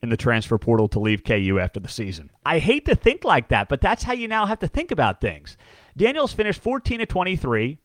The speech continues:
hundred fifty-eight passing yards, three touchdowns, no picks,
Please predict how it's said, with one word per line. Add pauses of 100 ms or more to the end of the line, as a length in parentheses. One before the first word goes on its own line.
(340)
hundred
fifty-eight
passing
yards,
three
touchdowns,
no
picks,